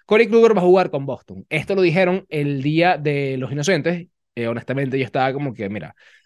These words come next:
no creo que ellos se vayan a lanzar un Día de los Inocentes con Corey Kluber, eh, jugando con Boston, pero va a jugar con Boston. Nunca, nunca me hubiese imaginado a Corey Kluber jugando con Boston. Nunca. Luego de su paso con los Yankees, eh, bueno, luego de, de, de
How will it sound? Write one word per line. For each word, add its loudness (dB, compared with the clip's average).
no -8
creo 4
que 0
ellos 0
se -2
vayan 0
a -6
lanzar -6
un -6
Día 0
de -2
los 0
Inocentes -6
con -4
Corey -4
Kluber, 0
eh, -8
jugando -6
con -4
Boston, 0
pero -2
va 2
a 0
jugar -2
con -6
Boston. -10
Nunca, 4
nunca 2
me 0
hubiese -4
imaginado -4
a -8
Corey -2
Kluber 0
jugando -4
con -16
Boston. -16
Nunca. -12
Luego 0
de 0
su -14
paso -8
con -10
los -6
Yankees, -2
eh, -4
bueno, -10
luego -6
de, -4
de, -8
de -12